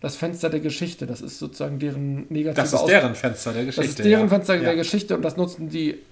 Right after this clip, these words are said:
Speaker 1: aus und das ist, da kommt keiner so schnell mit und dann sind plötzlich, äh, ist die Demokratie ausgehöhlt,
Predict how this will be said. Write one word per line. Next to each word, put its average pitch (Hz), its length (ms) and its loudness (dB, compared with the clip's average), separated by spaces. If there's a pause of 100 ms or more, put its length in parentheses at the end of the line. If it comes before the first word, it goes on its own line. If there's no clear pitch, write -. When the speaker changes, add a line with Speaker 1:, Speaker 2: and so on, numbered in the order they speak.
Speaker 1:
aus 190 300 4
und 165 160 -2
das 165 140 0
ist, - 300 -8
da 151 120 2
kommt 180 360 -2
keiner 185 280 2
so 175 100 -2
schnell 156 240 -2
mit 196 240 -2
und 160 120 -4
dann 156 420 0
sind 170 220 -4
plötzlich, 170 460 -2
äh, 151 360 0
ist 135 140 -10
die 151 80 -2
Demokratie 151 560 -4
ausgehöhlt, 180 560 -2